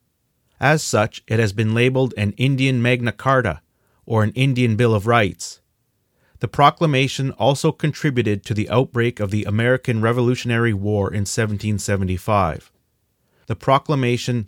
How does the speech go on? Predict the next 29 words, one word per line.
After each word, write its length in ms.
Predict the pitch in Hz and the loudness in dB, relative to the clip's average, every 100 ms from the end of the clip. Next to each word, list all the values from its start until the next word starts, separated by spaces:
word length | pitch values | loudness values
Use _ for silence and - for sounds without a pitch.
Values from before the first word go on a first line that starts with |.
| - | -6
legally 500 | 107 151 151 151 151 | 0 0 2 0 0
defined 600 | 139 - 123 113 113 117 | -2 -2 -2 0 -2 -4
the 180 | 117 98 | -4 -2
North 320 | 104 120 127 | 0 0 0
American 480 | 123 120 120 - 107 | 0 0 0 0 -2
interior 640 | 107 110 113 104 101 101 - - | -2 -2 0 0 0 -2 -6 0
west 320 | 127 147 - | 2 2 -2
of 100 | 120 | -2
the 140 | 113 | 0
Appalachian 640 | 127 139 131 135 123 135 120 | 0 0 0 0 -2 -2 0
Mountains 560 | 117 110 90 90 - _ _ | 0 0 -4 -6 -8 _ _
as 200 | - 95 | -4 -2
a 40 | 98 | 0
vast 460 | 95 113 131 - | 2 2 2 -4
indigenous 640 | - 107 107 113 113 110 - | -4 -2 -2 -2 -2 -2 -2
reserve. 560 | 95 98 98 80 - _ _ _ _ _ _ _ _ _ - | -2 0 0 -2 -6 _ _ _ _ _ _ _ _ _ 0
This 200 | 151 - | 0 0
angered 400 | 139 147 160 156 | -2 0 0 -2
people 380 | - 147 139 135 | -2 -2 0 -2
in 120 | 127 | 0
the 100 | 113 | -2
thirteen 520 | 98 139 143 - 139 127 | -2 -2 -4 -4 -4 -2
colonies 680 | - 131 127 98 92 87 _ _ | 0 2 2 0 -2 -6 _ _
who 100 | - 110 | -6 -2
desired 560 | 101 110 113 117 98 | 0 2 4 2 2
Western 360 | 104 110 - 101 | -2 -2 -2 -2
expansion." 760 | 98 - 104 104 95 90 78 - _ _ _ _ _ | -4 -4 -2 -2 -2 -6 -10 -14 _ _ _ _ _
End 260 | 117 98 - | 0 0 -2
quote. 420 | - 104 87 | -2 -2 -2